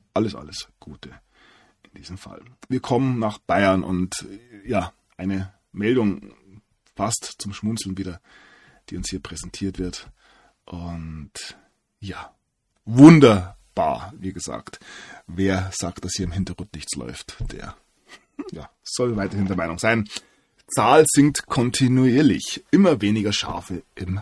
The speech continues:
Freistaat. Ja, Schafe gehören in Bayern zum Landschaftsbild, doch es werden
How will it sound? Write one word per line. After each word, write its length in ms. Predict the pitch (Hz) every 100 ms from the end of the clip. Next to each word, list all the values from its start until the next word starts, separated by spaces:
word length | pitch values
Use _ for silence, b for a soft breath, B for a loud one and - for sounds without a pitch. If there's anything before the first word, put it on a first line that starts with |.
| -
Freistaat. 800 | - - - 90 - 69 62 - B B B B B B B B
Ja, 240 | - 104 -
Schafe 380 | - 98 127
gehören 200 | 107 98
in 100 | 95
Bayern 240 | - 82 95
zum 140 | 131
Landschaftsbild, 840 | 107 107 110 92 - 90 87 - -
doch 120 | 73
es 140 | 95
werden 300 | 76 76 90